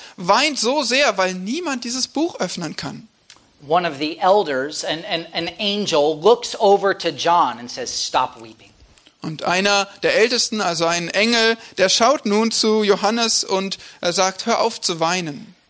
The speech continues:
Speaker 2: Because the elder knows something, the angel knows something that John doesn't know.
Speaker 1: Weil dieser Engel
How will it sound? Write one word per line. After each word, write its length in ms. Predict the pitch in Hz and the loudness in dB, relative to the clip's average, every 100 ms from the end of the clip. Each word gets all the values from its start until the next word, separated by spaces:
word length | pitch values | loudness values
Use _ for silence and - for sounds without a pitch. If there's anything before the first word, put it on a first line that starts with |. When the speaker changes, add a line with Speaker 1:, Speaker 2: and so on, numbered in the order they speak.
| - | -18
Speaker 2:
Because 320 | 147 160 131 | -8 -8 -6
the 180 | 147 156 | -8 0
elder 560 | 170 196 165 143 135 | 2 2 0 -2 -4
knows 380 | 131 156 147 - | -6 -4 -4 -2
something, 560 | 165 160 - 135 123 135 | -4 -4 -6 -10 -8 -6
the 100 | 143 - | -6 -6
angel 420 | 170 180 151 135 | -6 -4 -2 -2
knows 280 | 139 139 - | -2 -6 -4
something 540 | 151 139 120 110 110 117 | -6 -8 -16 -18 -14 -10
that 120 | 120 - | -10 -12
John 440 | - 143 139 113 107 | -10 -6 -6 -6 -10
doesn't 320 | 113 101 101 | -14 -14 -20
know. 120 | - - _ - - - _ - | -20 -20 _ -20 -20 -20 _ -4
Speaker 1:
Weil 160 | 160 | -4
dieser 280 | 175 220 202 | 0 0 2
Engel 420 | 208 196 175 190 | 0 0 -2 -2